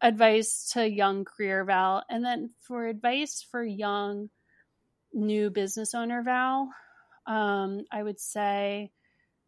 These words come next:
everything that you think you need for your business, you don't, if that makes sense. Like, I thought, I thought I needed, like,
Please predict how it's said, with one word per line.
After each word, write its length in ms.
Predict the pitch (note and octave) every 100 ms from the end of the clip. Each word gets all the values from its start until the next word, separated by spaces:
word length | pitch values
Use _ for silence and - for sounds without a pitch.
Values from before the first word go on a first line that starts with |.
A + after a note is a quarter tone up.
| _ G4
everything 460 | A#3 C4+ D#4 D#4
that 100 | D4+
you 180 | B3 A#3+
think 560 | A#3 - A3 G#3 G#3+ A3
you 180 | G#3+
need 480 | G#3 G3 G3 G3+ A3+ - _ _ _
for 100 | G#3+
your 120 | F#3+
business, 440 | F#3+ F#3 G#3 G3
you 160 | G3 F3+ _ _ -
don't, 600 | F#3 F#3 B3 D#4+ - -
if 140 | C#4 C4+
that 140 | C#4+
makes 200 | D4 -
sense. 400 | C#4+ C#4+ - -
Like, 200 | A#3 G#3+ -
I 160 | G#3+
thought, 420 | G#3 A3+ G#3 G#3 - _ _ - - _ _ _ -
I 60 | B3
thought 240 | C4 B3
I 80 | A#3+
needed, 420 | A3+ A3+ A3 G#3+
like, 340 | - G3+ A3+